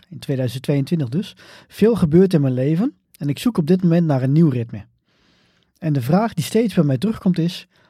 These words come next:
hoe wil de Bijbel eigenlijk worden gelezen? En voor een cursus die binnenkort begint voor mij,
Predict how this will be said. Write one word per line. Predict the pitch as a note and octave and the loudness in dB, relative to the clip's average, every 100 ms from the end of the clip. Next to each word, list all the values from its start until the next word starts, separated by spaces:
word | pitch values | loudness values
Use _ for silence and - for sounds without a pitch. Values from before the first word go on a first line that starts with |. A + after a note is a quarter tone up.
| _ | _
hoe | - G#3 G#3 | -4 0 4
wil | F3+ F#3+ | 4 4
de | C3+ | 0
Bijbel | C#3+ E3 E3+ D#3 | 0 2 2 0
eigenlijk | - F3+ E3 D#3 | 0 0 2 0
worden | C#3+ C3 | 0 -2
gelezen? | G#2+ A#2 A2 G#2 A#2 - _ _ _ _ _ _ _ _ _ _ _ _ _ _ _ _ _ - | -4 -6 -8 -10 -12 -14 _ _ _ _ _ _ _ _ _ _ _ _ _ _ _ _ _ -10
En | C#3 | -2
voor | D3+ | 0
een | D3+ A#2+ | 0 2
cursus | A3+ D3 F3+ | 2 2 2
die | D#3 | 0
binnenkort | C#3+ D3 C#3 C#3 E3 D3+ | 2 2 0 0 0 0
begint | C#3 - G3 F#3 | -4 0 0 0
voor | B2 | -4
mij, | A2+ D3+ | -4 -6